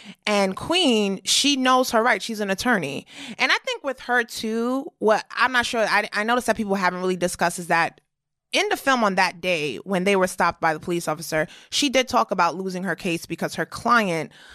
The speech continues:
um, he was gonna be facing a death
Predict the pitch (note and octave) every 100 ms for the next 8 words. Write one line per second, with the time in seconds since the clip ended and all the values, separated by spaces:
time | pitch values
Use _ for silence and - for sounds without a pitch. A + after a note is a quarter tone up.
0 | - _ - F3+ F3 E3 D#3+ - _ _
1 | _ _ _ _ A3 G#3 F#3 F#3 F3 F3
2 | E3 D#3 C#3+ _ _ - F#3 F3+ E3+ E3+